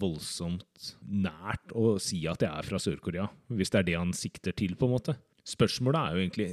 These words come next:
altså, man hører fort liksom på intensjonen til den andre personen om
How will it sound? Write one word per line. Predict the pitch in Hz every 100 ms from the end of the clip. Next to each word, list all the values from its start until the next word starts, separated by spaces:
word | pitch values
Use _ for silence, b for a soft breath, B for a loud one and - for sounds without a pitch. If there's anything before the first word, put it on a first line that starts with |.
| 90
altså, | 127 127 110
man | 131 131
hører | 143 92 110
fort | - 123 -
liksom | 98 92
på | 110
intensjonen | 107 123 113 - 110 92 98 127 -
til | 120 110
den | 107 104
andre | 80 76
personen | 107 101
om | 95